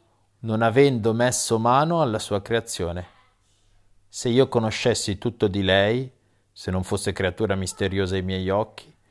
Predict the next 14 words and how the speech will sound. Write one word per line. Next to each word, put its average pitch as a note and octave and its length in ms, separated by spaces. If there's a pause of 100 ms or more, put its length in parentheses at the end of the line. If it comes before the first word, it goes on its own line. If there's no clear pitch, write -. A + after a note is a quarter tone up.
(280)
non G#2+ 180
avrei A2 380
mai B2 320
potuto D3+ 500
innamorarmene. F2+ 920 (1400)
Adesso G#2 380
posso G2 260
cominciare F#2+ 480
a F2+ 60
conoscerla G#2 840
perché G2+ 380
mi G2+ 140
è A2+ 100
misteriosa A2+ 1040